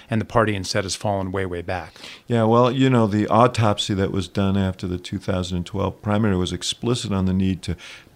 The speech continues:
Speaker 2: build a stronger relationship with the Hispanic community. And, and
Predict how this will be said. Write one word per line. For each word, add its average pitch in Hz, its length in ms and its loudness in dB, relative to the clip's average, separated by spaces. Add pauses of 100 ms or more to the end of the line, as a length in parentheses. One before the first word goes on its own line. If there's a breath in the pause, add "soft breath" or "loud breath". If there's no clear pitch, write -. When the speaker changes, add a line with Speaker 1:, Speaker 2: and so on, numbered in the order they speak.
Speaker 2:
build 107 260 4
a 98 40 0
stronger 104 380 2
relationship 98 520 2
with 92 80 -2
the 95 80 2
Hispanic 101 500 0
community. 90 460 -4 (440 loud breath)
And, 104 400 2
and 101 220 0